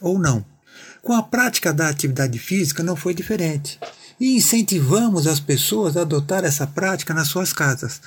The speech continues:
Muito falamos sobre isso nessas colunas. Mas algumas considerações são importantes para lembrar e manter nossa saúde em dia. Estamos no outono, uma estação que se caracteriza pela diminuição da temperatura, apesar de dias de sol,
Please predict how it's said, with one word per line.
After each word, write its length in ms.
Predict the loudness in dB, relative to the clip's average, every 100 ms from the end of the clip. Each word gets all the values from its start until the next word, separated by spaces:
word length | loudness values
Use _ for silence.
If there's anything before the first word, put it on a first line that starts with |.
| -10 -2
Muito 280 | 0 0
falamos 480 | 0 0 2 2 0
sobre 280 | 0 0 2
isso 220 | 0 2
nessas 300 | 2 2 0
colunas. 580 | 0 0 0 -4 -8 -14 _ -20 -18 -16 -16 -6
Mas 140 | 0 0
algumas 360 | 2 2 2
considerações 800 | 2 0 0 0 2 2 0 -2
são 120 | 0
importantes 720 | 0 0 -4 -2 0 0 -2 -4
para 220 | 0 2
lembrar 520 | 2 2 2 2 0
e 60 | 0
manter 420 | 0 0 0 0
nossa 260 | 0 -2
saúde 380 | -2 -4 -4 -2
em 100 | -2
dia. 300 | -2 -4 -6 -12 -20 -20 -4
Estamos 420 | -2 2 4 4
no 100 | 4 2
outono, 520 | 2 2 2 0 -4 -10 -16 -4
uma 220 | 0 2
estação 520 | 2 2 2 2 0
que 60 | 0
se 140 | 0
caracteriza 880 | 0 -2 -2 0 2 2 2 0 -2 -8 -20 -20 -20 -20 -20 -20 _ _
pela 220 | 0 2
diminuição 880 | 0 2 2 4 4 4 4 2 2
da 100 | 2
temperatura, 880 | 0 -2 0 2 0 0 -2 0 -2
apesar 440 | -2 2 4 2
de 120 | 2 0
dias 300 | 2 2 2
de 140 | 0
sol, 400 | 0 0 0 -6